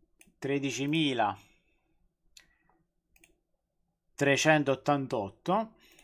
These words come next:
per cinque per uno punto cinque per uno punto sessantacinque, abbiamo detto, dai link per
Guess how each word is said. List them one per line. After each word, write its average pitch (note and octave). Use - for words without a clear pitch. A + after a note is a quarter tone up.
per A#2
cinque A2+
per A2
uno G#2
punto G#2
cinque G#2
per G2
uno D3+
punto C#3
sessantacinque, C#3+
abbiamo B2+
detto, A#3
dai B2
link A3+
per F3